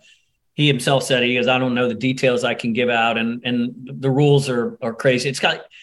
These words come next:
the compliance rules with this are like N I O rules right now. Nobody what the hell's supposed to go on. But, um, I, I, I can say there are some things that they did well and some things that they didn't, that they w-, that they wanna do better.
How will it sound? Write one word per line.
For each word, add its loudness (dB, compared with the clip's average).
the 4
compliance 2
rules 0
with -4
this 2
are 2
like 2
N 0
I 4
O 6
rules -2
right -2
now. -4
Nobody 0
what -4
the -2
hell's 0
supposed 0
to 0
go 4
on. 0
But, 2
um, 2
I, 2
I, 2
I 2
can 0
say 4
there 0
are -2
some -4
things 0
that -4
they 2
did 0
well 2
and -4
some -8
things -2
that -6
they -2
didn't, -2
that 0
they 0
w-, -4
that -2
they 4
wanna 2
do -4
better. 0